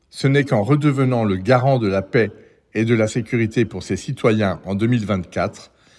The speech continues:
après avoir gagné la guerre imposée, qu'il pourra reprendre le cours de son histoire.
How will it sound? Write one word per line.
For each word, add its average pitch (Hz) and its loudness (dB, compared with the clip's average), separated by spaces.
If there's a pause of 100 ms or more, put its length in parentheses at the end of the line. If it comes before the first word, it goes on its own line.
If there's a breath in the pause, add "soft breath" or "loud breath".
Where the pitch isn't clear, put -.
(240 soft breath)
après 120 2
avoir 113 2
gagné 123 4
la 110 2
guerre 104 0
imposée, 120 0 (480 soft breath)
qu'il 123 0
pourra 123 2
reprendre 117 0
le 98 0
cours 110 -4
de 95 -4
son 98 -2
histoire. 76 -6